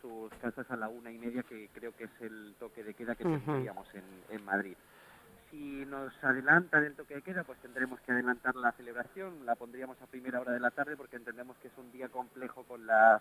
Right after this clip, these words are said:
Speaker 1: cena que haya familiar o, o algo así. Luego la propia celebración, pues, tiene un carácter, eh, yo creo que solidario. Hemos pensado algún gesto con, con los fallecidos,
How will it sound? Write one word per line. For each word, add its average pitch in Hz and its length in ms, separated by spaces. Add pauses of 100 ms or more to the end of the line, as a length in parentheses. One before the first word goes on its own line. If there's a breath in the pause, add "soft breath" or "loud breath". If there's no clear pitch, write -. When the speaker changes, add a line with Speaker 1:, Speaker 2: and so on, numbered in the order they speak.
(120)
Speaker 1:
cena 131 280
que 120 140
haya 117 200
familiar 143 640
o, 104 320 (220)
o 110 60
algo 104 160
así. - 80 (800 loud breath)
Luego 156 180
la 156 100
propia 175 340
celebración, 160 520
pues, - 960
tiene - 220
un - 180
carácter, 117 540 (480 loud breath)
eh, 117 460 (200)
yo 139 60
creo 143 160
que 127 80 (100)
solidario. 135 680 (500)
Hemos 135 180
pensado 135 320
algún 123 280
gesto 139 320
con, 120 160
con - 880
los - 180
fallecidos, - 580